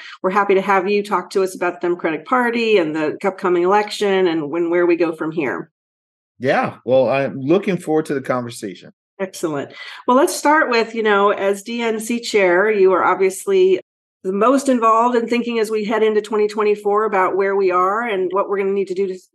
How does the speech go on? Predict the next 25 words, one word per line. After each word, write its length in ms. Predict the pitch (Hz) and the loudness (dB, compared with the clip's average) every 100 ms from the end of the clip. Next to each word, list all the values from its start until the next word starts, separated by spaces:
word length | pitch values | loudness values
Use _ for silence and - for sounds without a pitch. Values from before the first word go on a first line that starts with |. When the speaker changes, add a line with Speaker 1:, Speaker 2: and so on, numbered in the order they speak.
| - | -8
Speaker 1:
to 80 | 202 | -4
be 100 | 190 | -2
successful 580 | 185 185 180 185 202 | -2 -2 -4 -2 2
as 120 | 202 180 | 2 4
Democrats. 640 | 175 185 190 254 294 294 | 2 0 0 2 2 0
Just 200 | 269 - | -6 -4
kind 140 | 247 | -4
of 80 | 226 | -4
from 140 | 220 214 | -2 0
the 80 | |
outset, 500 | 160 320 - 208 185 | 2 0 -2 -2 -2
what 160 | 185 214 | 0 -2
is 180 | 233 190 | -2 -2
your 480 | 202 202 202 196 - _ _ _ _ _ - | 0 2 2 0 -6 _ _ _ _ _ 0
thinking 320 | 277 269 226 | 2 2 2
about 260 | 190 190 190 | 2 0 0
the 60 | |
landscape 680 | 185 190 196 196 208 202 202 196 | 0 0 -2 -2 2 2 2 2
and 240 | 180 180 | 0 2
what 140 | 185 | 0
we're 140 | 185 185 | -2 -2
gonna 120 | 185 | 0
need 220 | 180 180 | 0 0
to 80 | 185 | -2
do 480 | 175 180 170 170 170 | 0 2 2 2 0